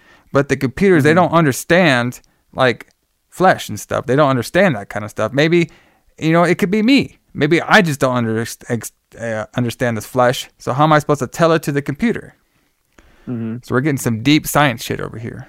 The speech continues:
Speaker 1: I like it. So they're relaxing now. All right. And then she's all like,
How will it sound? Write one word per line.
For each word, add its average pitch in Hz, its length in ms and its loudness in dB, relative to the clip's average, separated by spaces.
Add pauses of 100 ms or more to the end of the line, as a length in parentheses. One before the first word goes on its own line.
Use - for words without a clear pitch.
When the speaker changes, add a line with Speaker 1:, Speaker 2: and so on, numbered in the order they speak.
(100)
Speaker 1:
I - 60 -10
like 117 180 -8
it. - 60 -20 (1700)
So 127 140 0
they're 165 140 6
relaxing 160 440 4
now. 123 280 0 (960)
All 113 80 -2
right. 123 220 -2 (1200)
And 131 80 -2
then 147 80 4
she's 147 220 2
all 127 140 6
like, 123 340 2